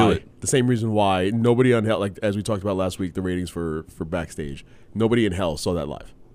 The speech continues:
Speaker 1: Nobody in Hell saw live what happened at the end of Backstage.
Speaker 2: I would say n-,
Speaker 1: Until everybody
Speaker 2: oh, at
Speaker 1: heard
Speaker 2: the
Speaker 1: about
Speaker 2: end.
Speaker 1: it.
Speaker 2: Okay, yeah, yeah.
Speaker 1: It's the same, same deal. Like, if
Speaker 2: Oh,
Speaker 1: I, if
Speaker 2: yeah,
Speaker 1: I
Speaker 2: yeah,
Speaker 1: heard
Speaker 2: yeah.
Speaker 1: something that happened on Raw,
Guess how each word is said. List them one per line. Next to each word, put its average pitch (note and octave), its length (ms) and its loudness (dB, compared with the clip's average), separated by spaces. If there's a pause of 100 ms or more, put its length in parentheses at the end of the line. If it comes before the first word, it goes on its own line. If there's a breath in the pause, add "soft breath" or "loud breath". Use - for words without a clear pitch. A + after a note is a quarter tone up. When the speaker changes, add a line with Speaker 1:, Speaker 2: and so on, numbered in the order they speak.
(100)
Speaker 1:
Nobody C3 320 2
in A#2+ 100 2
Hell A2+ 200 2
saw G2 340 2
live F2+ 320 -2
what F2 120 -2
happened E2 260 -4
at D#2 60 -10
the E2 120 -8
end D2 140 -10
of D2 140 -14
Backstage. C#2 520 -10
Speaker 2:
I F#2+ 80 0
would A#2 140 2
say G#2+ 120 2
n-, F#2+ 100 4
Speaker 1:
Until A2 280 2
everybody G#2+ 200 6
Speaker 2:
oh, G2+ 100 10
at F#2+ 40 8
Speaker 1:
heard G2 100 2
Speaker 2:
the F#2 60 2
Speaker 1:
about F2 60 4
Speaker 2:
end. F2 80 2
Speaker 1:
it. F2 40 0
Speaker 2:
Okay, E2 340 0
yeah, D#2 100 0
yeah. D2 80 -4
Speaker 1:
It's B2 100 2
the B2 60 0
same, G#2+ 260 4
same G#2 180 2
deal. F2 180 -2
Like, E2+ 140 -6
if G2 40 2
Speaker 2:
Oh, G2+ 60 8
Speaker 1:
I, F2+ 100 6
if F2 60 6
Speaker 2:
yeah, F2+ 80 8
Speaker 1:
I A#2+ 60 8
Speaker 2:
yeah, B2 60 6
Speaker 1:
heard C#3 140 6
Speaker 2:
yeah. - 40 0
Speaker 1:
something C3+ 220 2
that A#2+ 80 2
happened A#2 240 2
on G#2+ 100 2
Raw, F2 300 0